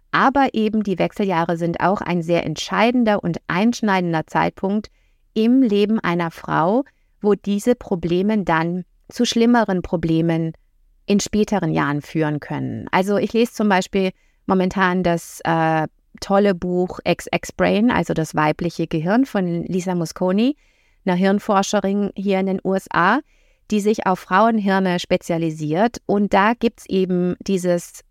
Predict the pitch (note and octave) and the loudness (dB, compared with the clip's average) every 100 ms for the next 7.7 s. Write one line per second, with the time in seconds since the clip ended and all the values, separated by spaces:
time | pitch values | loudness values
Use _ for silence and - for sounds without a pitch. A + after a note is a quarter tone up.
0 | - F#3 F#3 E3+ - - C#4 C4 G#3+ G3 | -8 -4 -2 -2 -4 -2 2 4 4 2
1 | F#3+ F3+ G#3 E3+ F3+ - G#3+ F#3+ F3 F3+ | 0 0 -2 0 -2 -2 -2 0 0 0
2 | F3 - F3 E3+ E3 - _ _ _ _ | -2 -2 -2 -2 -4 -8 _ _ _ _
3 | - G#3 B3+ - G3+ F3+ F3+ E3+ E3+ D#3+ | 0 2 2 2 2 4 2 0 0 0
4 | D#3+ D#3+ _ _ _ _ - G3+ A3 G3 | 0 -4 _ _ _ _ -4 0 2 0
5 | - - D3+ C3+ - C3+ E3+ F3 G3+ - | -4 -4 -8 -10 -8 -8 -6 -2 -2 0
6 | G#3 F#3+ F3+ F3 D#3 F#3 A3 G3 G3 B3 | 0 -2 -4 -6 -2 0 2 2 0 -2
7 | - - F#3 F#3 F3 E3 C#3+ | -6 -4 -2 -2 -4 -4 -6